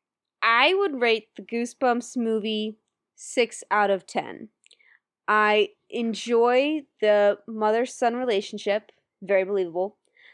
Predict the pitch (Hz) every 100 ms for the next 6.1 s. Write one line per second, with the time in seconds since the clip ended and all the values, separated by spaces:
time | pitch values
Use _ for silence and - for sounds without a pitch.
0 | _ - 196 196 202 220 226 240 220 202
1 | 220 220 214 220 208 208 220 233 202 208
2 | 208 214 302 302 269 233 226 220 220 -
3 | 202 202 - 208 208 208 196 196 190 190
4 | 202 196 185 190 185 180 180 185 196 220
5 | - 190 190 190 180 180 175 175 185 -